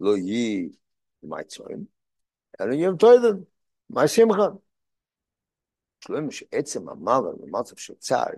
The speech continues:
בגלל זה המלכוס, מה יש עולם? למצב שיש עולם. לא יהיה לו יעשה מה. אז בעצם, בעצם הדבר השני, זה את הצער הראשון.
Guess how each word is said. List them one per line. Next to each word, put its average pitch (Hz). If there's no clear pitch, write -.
בגלל 107
זה 120
המלכוס, 135
מה 107
יש 147
עולם? 196
למצב 127
שיש -
עולם. -
לא 95
יהיה 135
לו 180
יעשה 175
מה. 214
אז 143
בעצם, 156
בעצם 135
הדבר 123
השני, 131
זה 110
את 110
הצער 147
הראשון. 127